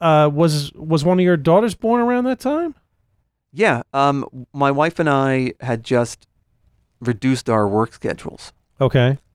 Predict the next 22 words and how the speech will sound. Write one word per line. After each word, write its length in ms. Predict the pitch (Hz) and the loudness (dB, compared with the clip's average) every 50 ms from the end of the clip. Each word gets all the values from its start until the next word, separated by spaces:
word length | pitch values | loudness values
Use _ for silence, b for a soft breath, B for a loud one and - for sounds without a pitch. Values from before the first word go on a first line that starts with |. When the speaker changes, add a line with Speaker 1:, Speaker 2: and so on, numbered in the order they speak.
| _ _ - | _ _ -4
Speaker 2:
And 380 | 120 113 107 104 104 104 104 | -2 0 0 0 0 -2 -2
we 160 | 104 120 117 110 | -2 0 0 0
had, 500 | 123 117 113 110 110 107 101 98 - - - | 0 0 0 0 0 0 -2 -4 -8 -8 -4
uh, 320 | 120 107 104 101 101 98 98 - _ _ _ _ _ _ _ _ _ - | -4 -2 0 0 -2 -2 -4 -8 _ _ _ _ _ _ _ _ _ -4
rotating 400 | 117 123 123 - 139 123 123 123 | -2 -2 0 0 0 -2 0 0
grandmas, 520 | 113 113 110 101 98 92 92 92 90 90 107 | 0 0 0 2 0 0 -2 -4 -4 -4 -6
as 120 | 104 92 | -6 -6
we 80 | 104 104 | -8 -8
called 240 | - 110 110 104 | -4 -4 -4 -2
them. 140 | - 101 101 b b b | -4 -6 -6 b b b
Speaker 1:
Mm-hmm. 120 | b 139 135 | b 2 2
Speaker 2:
We 60 | 131 120 | 2 2
had 160 | 117 131 - - _ _ _ | 2 0 -4 -10 _ _ _
my 260 | - 117 117 120 120 120 | -6 0 2 2 2 4
mom 400 | 120 117 117 113 113 110 110 - | 2 2 2 2 2 0 0 -2
and 340 | - 107 104 104 104 101 - | -2 -2 -2 -4 -4 -6 -6
my 180 | - 107 104 101 | -4 -2 0 0
wife's 260 | 104 104 101 - - | 0 0 -2 -4 -6
mom 160 | 107 104 95 | -6 -4 -4
and 100 | 95 95 | -4 -2
mother-in-law 460 | 101 101 98 98 95 95 95 95 92 B B B B B B B | -2 -2 -2 -2 -2 0 0 -2 -2 B B B B B B B
watching 580 | - 113 110 - - 120 110 104 104 101 - | -2 -2 -2 0 0 -2 -2 -2 -2 -4 -6